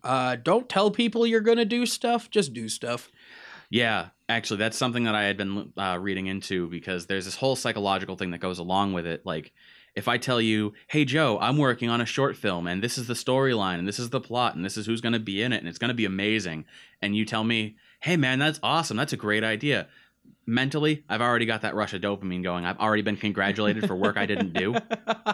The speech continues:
Speaker 1: Yeah, absolutely.
Speaker 2: So then I'm like, "Why would I bother doing it now? I've already got the, the, you know, the congratulations for
Speaker 1: Yep.
Speaker 2: n-, having done nothing."
Speaker 1: Already got, I already got my good boy pats.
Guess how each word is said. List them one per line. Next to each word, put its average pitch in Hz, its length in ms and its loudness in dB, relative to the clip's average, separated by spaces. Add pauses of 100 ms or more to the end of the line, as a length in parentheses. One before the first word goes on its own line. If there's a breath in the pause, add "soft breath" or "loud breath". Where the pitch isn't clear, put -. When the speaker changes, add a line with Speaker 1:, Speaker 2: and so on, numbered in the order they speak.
(500)
Speaker 1:
Yeah, 247 540 0
absolutely. 214 880 2
Speaker 2:
So 139 120 6
then 131 140 6
I'm 127 200 4
like, 117 240 2
"Why 98 320 0
would 135 140 2
I 135 80 2
bother 127 320 4
doing 131 320 2
it 101 100 -4
now? 98 220 2
I've 95 100 2
already 110 240 2
got 110 220 -2
the, 101 300 0
the, 92 360 -2 (180)
you 104 120 -2
know, 92 340 -4 (160)
the 101 80 -4
congratulations 101 800 -2
for 90 240 -6 (360)
Speaker 1:
Yep. 120 260 -6
Speaker 2:
n-, 107 180 -6
having 101 260 -2
done 104 160 0
nothing." 131 260 -2
Speaker 1:
Already 123 240 -4
got, 127 280 -4 (120)
I 120 160 -2
already 127 180 0
got 139 200 -2
my 120 160 -2
good 117 260 -8
boy 117 200 -4
pats. - 560 -4